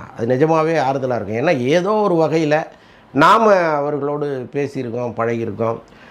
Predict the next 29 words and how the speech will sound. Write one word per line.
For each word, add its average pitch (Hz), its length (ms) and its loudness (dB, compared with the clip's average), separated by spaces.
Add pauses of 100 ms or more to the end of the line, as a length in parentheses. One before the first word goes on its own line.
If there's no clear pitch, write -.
(120)
So, 175 160 6
அது 180 280 6
வந்து 202 420 4
அந்த 156 280 0
நினைவுகள் 147 580 0
நமக்கு 120 300 -6
வரும்பொழுது 127 560 -2
ஒரு 170 160 0
சின்ன, 165 480 2 (400)
அஹ், 117 260 2
ஒரு 117 120 2
மன 135 200 2
சஞ்சலம் 147 580 0 (160)
இருந்துகிட்டே 127 360 -4
இருக்கும். 113 400 -4
So, - 180 -2
அதுதான். 143 400 2 (360)
So, 120 220 0
அதுலேருந்து 151 300 2
நம்ம 135 360 -2
வந்தாச்சு. 143 460 -2 (580)
But 170 460 4
வேறொரு 185 800 4
சம்பவத்தை 143 560 0 (560)
நான் 85 160 -10
கவனிச்சேன். 135 500 2 (240)
முக்கியமா 175 380 4
அது 160 240 2
வந்து 151 560 -2